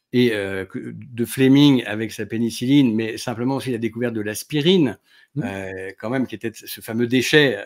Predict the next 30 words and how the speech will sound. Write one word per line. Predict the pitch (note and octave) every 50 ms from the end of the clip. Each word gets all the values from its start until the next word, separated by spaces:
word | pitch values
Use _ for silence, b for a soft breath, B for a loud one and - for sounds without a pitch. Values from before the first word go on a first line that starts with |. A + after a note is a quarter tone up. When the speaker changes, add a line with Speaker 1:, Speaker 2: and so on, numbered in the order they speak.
| - -
Speaker 1:
euh, | A2 A2 A2 G#2+ G#2+ G#2+ G#2+ G#2+ G#2+ - - -
et | - - - C3 C3
les, | B2 A#2+ A2 G#2 G#2+ G#2 G#2 G#2 G#2 G#2 G2+ G2+ G#2 G#2+ A2 A2 A2 - _ _ _ _ -
un, | A#2 A2+
un | A#2+ A#2 A2+
des | A2+ A#2 A2+
responsables | A#2 A#2 - - B2 A2 - C#3+ C#3+ -
qui | - - G#2+
voit | A2 A#2+ B2
les, | A#2 G#2 G2 b b b b b
les | - A#2 A#2 C3
employés | B2+ - - B2 B2 C3 C#3
le | C#3 B2+ G#2+
lundi | G#2+ A2+ A#2 A#2+ B2 B2+
matin | B2 A#2 A2 - - B2+ B2+ C3 A#2+
qui | - - -
se | - A#2
prennent | A2+ - - C3 C3+ C3+ A#2+
à | G#2 G2+
pleine | - C3 B2 B2
main, | C3 C#3 C#3 C#3 C3 b b b b b b b b _ A2+
euh, | A2 G#2 G2+ G2+ G2+ G2 G2 G2 G2 F#2+ F#2+ F#2+ F#2+ F#2 F#2+
cet, | - - A#2 - -
cet | - - A#2 G#2+ -
acide, | A2+ A2 - - - C3 A2+ F2+ - _ _ _ _ _ -
à | G#2+
l'époque, | G#2+ A2 - - B2+ B2 -
qui | -
était | G#2+ - G2+
plutôt | - A2 G#2+ A#2 A2+ G#2+ G#2